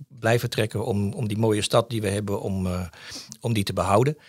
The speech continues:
Dan nog, als ik verhuis, komt er iemand anders in het huis wonen en die krijgt weer last van dezelfde problemen. Dus dat lost voor de stad niks op. Ja, ik, eh, ik zou dan misschien, eh, ergens, eh,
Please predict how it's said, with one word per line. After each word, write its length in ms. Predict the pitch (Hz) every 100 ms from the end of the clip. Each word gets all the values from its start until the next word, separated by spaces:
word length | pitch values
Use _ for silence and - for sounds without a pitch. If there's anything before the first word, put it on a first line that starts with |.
| -
Dan 220 | 139 120
nog, 240 | 143 123
als 180 | - 110
ik 160 | - 123
verhuis, 400 | - 98 120 -
komt 180 | 131 113
er 60 |
iemand 220 | 120 101
anders 220 | 113 123 120
in 100 | 131
het 100 | 107
huis 200 | 107 113
wonen 280 | 104 107
en 100 | 107
die 80 | 104
krijgt 260 | 110 110 -
weer 120 | 110
last 240 | 117 107
van 100 | -
dezelfde 320 | 110 104 101 110
problemen. 580 | 123 117 131 120 85 - _ _ _ _
Dus 140 | 104
dat 180 | - 101
lost 180 | 107 -
voor 100 | 104
de 80 | 101
stad 280 | - 127
niks 200 | - 135
op. 140 | 90 -
Ja, 160 | 95
ik, 300 | - 120 -
eh, 340 | 107 104 101 107
ik 100 | 117
zou 200 | - 95
dan 180 | 107 92
misschien, 360 | 98 104 90
eh, 300 | 90 87 87
ergens, 480 | 98 90 85 85 -
eh, 240 | 90 87